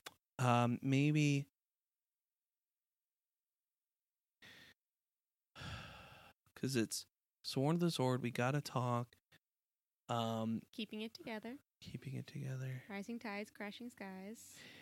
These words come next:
Speaker 1: That might be number four.
Speaker 2: Mm-hmm. I think so.
Speaker 1: I think Keeping It Together would be my number five.
Speaker 2: I'd have that
Speaker 1: Bec-
Speaker 2: be my number three.
Speaker 1: Um,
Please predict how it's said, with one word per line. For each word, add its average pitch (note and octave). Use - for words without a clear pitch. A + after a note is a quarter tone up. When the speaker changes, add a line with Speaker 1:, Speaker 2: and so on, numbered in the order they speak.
Speaker 1:
That D3+
might F3+
be C3+
number B2
four. -
Speaker 2:
Mm-hmm. G#3+
I B3
think A#3
so. G#3+
Speaker 1:
I D3+
think B3+
Keeping F#3
It D#3+
Together B2+
would A#2+
be B2
my A#2
number A2+
five. C3
Speaker 2:
I'd C#4+
have C#4+
that B3
Speaker 1:
Bec- A#3
Speaker 2:
be A3+
my A3
number A3
three. A3+
Speaker 1:
Um, C#3